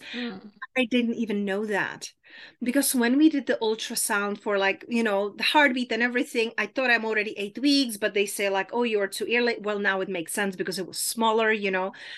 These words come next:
Speaker 2: six weeks, we could hear the heartbeat a little bit. And then, you know, a couple weeks later, like,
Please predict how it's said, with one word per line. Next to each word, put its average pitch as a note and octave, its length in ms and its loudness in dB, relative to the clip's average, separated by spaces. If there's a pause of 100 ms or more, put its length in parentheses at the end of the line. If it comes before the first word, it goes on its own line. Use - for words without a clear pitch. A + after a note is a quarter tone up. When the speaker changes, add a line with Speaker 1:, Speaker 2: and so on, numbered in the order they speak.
(320)
Speaker 2:
six - 380 -2
weeks, - 280 -2
we A3 120 -2
could G#3 180 0
hear D4 340 2
the C#4+ 60 2
heartbeat A#3+ 480 2
a A3+ 60 -8
little A3 220 0
bit. G3+ 280 2 (340)
And A3+ 240 0
then, G3 540 4
you A3+ 100 -2
know, G3+ 100 -2
a G3 40 -4
couple A3 320 -4
weeks - 340 -4
later, G#3 680 4
like, F#3+ 500 -4